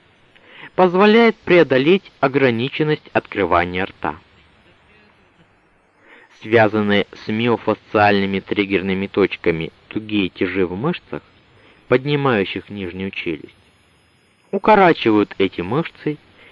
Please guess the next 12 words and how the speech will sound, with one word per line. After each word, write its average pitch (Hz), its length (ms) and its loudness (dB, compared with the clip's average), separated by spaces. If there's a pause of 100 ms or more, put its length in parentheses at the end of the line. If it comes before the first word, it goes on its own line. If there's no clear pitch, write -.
(140)
и 185 100 -2
тем 196 200 -2 (100)
самым 147 440 0
ограничивают 98 920 -2
опускание 92 760 -4
нижней 82 460 -10
челюсти. - 560 -8 (1500)
Прямые 120 460 0
попытки 110 680 0
растянуть 104 720 -4
эти 90 200 -2
мышцы 92 560 -4